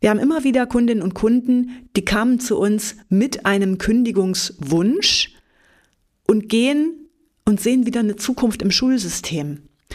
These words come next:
weil sie merken, dass sie auch dort ihre Kongruenz leben können.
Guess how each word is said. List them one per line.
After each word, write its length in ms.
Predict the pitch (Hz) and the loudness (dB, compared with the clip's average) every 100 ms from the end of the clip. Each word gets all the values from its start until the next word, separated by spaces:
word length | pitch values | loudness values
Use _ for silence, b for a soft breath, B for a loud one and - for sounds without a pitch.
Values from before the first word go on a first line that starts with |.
| B B B _ 185 | B B B _ -2
weil 180 | 185 | 0
sie 100 | 202 | 2
merken, 440 | 208 202 214 240 214 | 0 0 0 0 0
dass 160 | 214 | -2
sie 120 | - - | -2 -4
auch 140 | - | -4
dort 480 | - 196 226 277 - - | 0 2 2 -2 -6 0
ihre 260 | 208 214 | 0 0
Kongruenz 880 | 208 208 202 185 185 214 277 - - - | -2 -2 0 0 0 0 0 -2 -8 -2
leben 460 | 160 165 156 143 | 0 0 0 -4
können. 560 | - 160 131 - 131 | -4 -6 -4 -8 -10